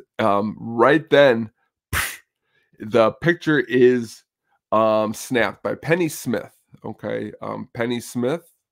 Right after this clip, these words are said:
an English photographer, right there, right at the right moment. Um, you know, she's, she is, uh, photographed everyone from Led Zeppelin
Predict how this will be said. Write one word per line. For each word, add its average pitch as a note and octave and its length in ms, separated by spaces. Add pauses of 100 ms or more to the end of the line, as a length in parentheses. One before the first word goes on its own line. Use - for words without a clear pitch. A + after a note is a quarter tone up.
(100)
an A2 140
English C#3+ 260
photographer, D3 800 (320)
right B2+ 320
there, C#3 240
right B2 260
at D3 140
the C#3+ 80
right C3 260
moment. A2+ 600 (440)
Um, G#2 400 (640)
you A2 120
know, A2+ 320 (200)
she's, A2+ 340 (1400)
she A#2+ 240
is, G#2+ 240
uh, G#2+ 480 (600)
photographed E3 720
everyone D3+ 300
from A2+ 260
Led C3 320
Zeppelin E3 580